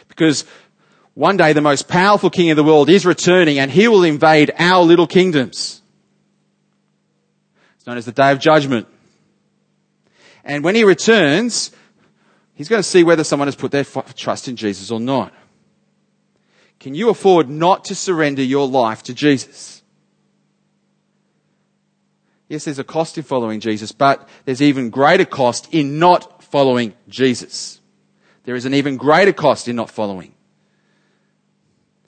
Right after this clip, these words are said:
Yes, you can have to put, maybe you can't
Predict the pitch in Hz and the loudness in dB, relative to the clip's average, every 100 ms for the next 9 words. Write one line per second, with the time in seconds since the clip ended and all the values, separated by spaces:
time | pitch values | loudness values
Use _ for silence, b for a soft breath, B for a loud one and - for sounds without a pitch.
0 | _ _ _ _ - 175 156 156 151 139 | _ _ _ _ -2 -2 -2 2 2 4
1 | 147 135 117 _ b 170 - 147 165 147 | 0 -2 -4 _ b -6 -4 -4 -2 -2
2 | - 101 147 139 127 127 - 151 147 | -6 -6 -4 -2 -4 -6 -6 -4 -4